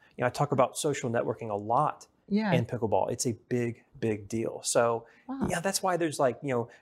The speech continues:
Speaker 1: drinks and dinks, you know, that
Speaker 2: Yes,
Speaker 1: kind of
Speaker 2: yeah.
Speaker 1: stuff. It exists for
Speaker 2: It
Speaker 1: a reason.
Speaker 2: No, and that, like I said, you're starting to see that more and more. That it's just the biggest, you know, craze. And I, I'm seeing a lot of my friends who, you know, were big tennis players, and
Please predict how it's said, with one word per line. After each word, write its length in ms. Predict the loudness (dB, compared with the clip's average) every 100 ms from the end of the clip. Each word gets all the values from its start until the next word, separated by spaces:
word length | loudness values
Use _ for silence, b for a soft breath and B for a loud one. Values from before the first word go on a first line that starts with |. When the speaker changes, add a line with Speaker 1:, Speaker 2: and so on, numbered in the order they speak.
| B
Speaker 1:
drinks 420 | 2 4 4 2
and 160 | 0 2
dinks, 480 | 4 4 0 -6 -4
you 80 | 0
know, 60 | 2
that 200 | 2 2
Speaker 2:
Yes, 180 | 0 -2
Speaker 1:
kind 140 | -4
of 60 | -2
Speaker 2:
yeah. 80 | 0
Speaker 1:
stuff. 420 | 0 0 -2 -8 _ b b
It 80 |
exists 320 | 2 4 0 0
for 60 |
Speaker 2:
It 40 | 0
Speaker 1:
a 20 |
reason. 400 | 0 -4 -8 -14 -12
Speaker 2:
No, 300 | -2 2 2
and 240 | 2 0 -2
that, 220 | -2 -2
like 100 | -4
I 20 |
said, 220 | -2 -4 -4 -12 -6
you're 180 | -2 -2
starting 300 | 2 2 2
to 60 | -2
see 180 | -4 6
that 300 | 6 6 2
more 260 | -2 0
and 120 | -2 -2
more. 340 | 0 0 0
That 160 | -4 -4
it's 180 | 0
just 200 | 0 -2
the 40 | -2
biggest, 360 | 0 0 -2 -8 _ -4
you 80 |
know, 100 | -4
craze. 260 | -2 -2 0
And 120 | -2
I, 40 | -4 B B B -18 -12 -10 -4 2
I'm 220 | 2 2
seeing 260 | -2 -2 2
a 60 |
lot 160 | 2 2
of 80 | 0
my 160 | -4
friends 480 | -2 -2 0 -2 -2
who, 320 | 0 2 0 -2 B B B B 0
you 140 | 2
know, 200 | 2 -4 -4
were 440 | -2 0 -2 -2 0
big 220 | 0 0
tennis 300 | 0 0 2
players, 600 | 4 4 2 0 -2 -2
and 400 | 0 2 0